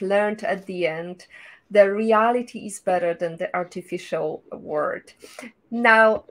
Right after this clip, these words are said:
let's go into the favorite quote. "Women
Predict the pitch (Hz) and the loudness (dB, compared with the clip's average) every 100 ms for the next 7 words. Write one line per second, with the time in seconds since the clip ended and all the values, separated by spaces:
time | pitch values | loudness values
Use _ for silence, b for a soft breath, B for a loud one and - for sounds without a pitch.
0 | - 240 262 277 320 262 - 302 285 269 | -8 -4 2 2 2 -2 0 4 6 4
1 | 254 - 247 247 240 - 240 226 226 220 | 2 -4 -4 -4 -6 -6 -4 -2 -2 0
2 | 208 202 202 202 - 196 190 196 202 214 | 2 4 2 -2 -4 -4 -4 -6 -8 -8
3 | - - 330 466 392 247 226 - 220 302 | -14 -4 2 4 4 2 -4 -2 0 2
4 | 311 269 | -2 -4